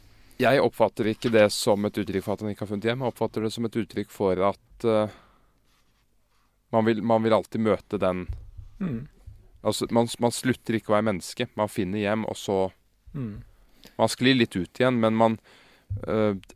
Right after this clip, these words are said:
Speaker 1: altså, det er jo som Jordan Peterson, jeg har litt dårlig samvittighet siden forrige, jeg snakket så stygt om Jordan Peterson sist, men han er, sier masse klokt, men han,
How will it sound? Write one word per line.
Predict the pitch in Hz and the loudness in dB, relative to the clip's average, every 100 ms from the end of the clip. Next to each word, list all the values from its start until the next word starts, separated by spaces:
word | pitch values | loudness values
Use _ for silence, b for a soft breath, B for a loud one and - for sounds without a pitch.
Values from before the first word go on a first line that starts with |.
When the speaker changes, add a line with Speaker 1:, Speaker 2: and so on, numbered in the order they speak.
| _ _ _ - _ _ _ _ _ - - - _ | _ _ _ -20 _ _ _ _ _ -20 -20 -20 _
Speaker 1:
altså, | 117 127 120 | -2 2 6
det | |
er | 113 | 6
jo | - | 6
som | 120 113 110 104 104 | 2 2 -2 -6 -2
Jordan | 113 104 107 | 2 2 2
Peterson, | 95 90 90 107 101 | -2 -2 -6 -4 0
jeg | 80 | 2
har | 101 | 0
litt | 104 | 0
dårlig | 92 98 | -2 -2
samvittighet | 85 - 92 | -6 -8 -8
siden | 90 87 | -8 -6
forrige, | - 85 87 | -4 -2 0
jeg | 92 - | 0 0
snakket | 104 - | -2 -4
så | 95 | -6
stygt | 87 - | -6 -4
om | 95 | -2
Jordan | 95 | -2
Peterson | 90 80 - | -4 -4 -2
sist, | 107 110 | -2 2
men | 101 | 6
han | 98 | 6
er, | 98 95 | 6 2
sier | 101 92 | -4 -4
masse | - | -4
klokt, | 104 101 - | -4 -4 0
men | 107 | 2
han, | 104 101 | 4 2